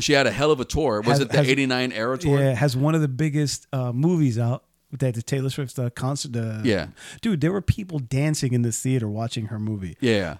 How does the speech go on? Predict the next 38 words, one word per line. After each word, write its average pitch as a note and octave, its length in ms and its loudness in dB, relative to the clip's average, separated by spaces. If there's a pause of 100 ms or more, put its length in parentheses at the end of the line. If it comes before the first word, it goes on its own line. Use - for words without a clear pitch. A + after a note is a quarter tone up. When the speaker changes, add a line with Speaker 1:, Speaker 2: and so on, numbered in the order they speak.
Speaker 2:
Uh, C3 200 -2
you D#3+ 120 -4
talking F#3 160 -8
about D3 240 -4
every D#3+ 240 2
woman D3+ 320 2
from, C3+ 260 -2 (140)
almost, D#3+ 400 2
almost D3 360 4
every B2+ 200 0
woman A#2+ 260 -2
from A2+ 220 -6
Speaker 1:
Yeah. B2 80 0
Speaker 2:
eight D3+ 160 0
to - 160 -4 (100)
eighty A#2 520 2
Speaker 1:
Yeah. F#2+ 340 -2
Speaker 2:
loves C3 400 2
her. F#2+ 240 -6 (240)
Speaker 1:
And B2+ 120 4
then A#2+ 180 2
you A#2+ 120 6
have A2+ 320 0
on A2 140 0
the G#2+ 100 0
other G#2+ 240 0
side F2+ 480 -2 (240)
Kid A#2 300 -2
Rock, A2+ 240 0
who G#2+ 120 -8
hasn't A#2 280 -2
been A2 160 -2
relevant G2+ 380 -2
since A2 280 -2
Speaker 2:
<laughs> - 20 -4
Speaker 1:
nineteen G#2+ 300 -4
ninety-nine. G2 640 -2
Speaker 2:
That C#3 180 2